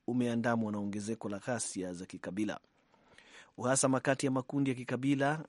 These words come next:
ambayo yameishi kwa miaka mingi chini ya ukandamizaji umejitokeza wakati Umoja wa Mataifa ukisema kuwa Ethiopia, wa Ethiopia milioni mia,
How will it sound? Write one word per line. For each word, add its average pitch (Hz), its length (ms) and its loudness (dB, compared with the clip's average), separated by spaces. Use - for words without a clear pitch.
ambayo 117 500 2
yameishi 120 480 0
kwa 127 140 -2
miaka 120 280 0
mingi 127 600 0
chini 131 300 0
ya 123 80 0
ukandamizaji 113 800 -2
umejitokeza 110 640 -2
wakati 123 340 0
Umoja 127 300 0
wa 120 60 0
Mataifa 120 440 -2
ukisema 120 520 -2
kuwa 120 440 -2
Ethiopia, 139 600 -2
wa 131 120 2
Ethiopia 131 640 -2
milioni 117 460 0
mia, 113 200 2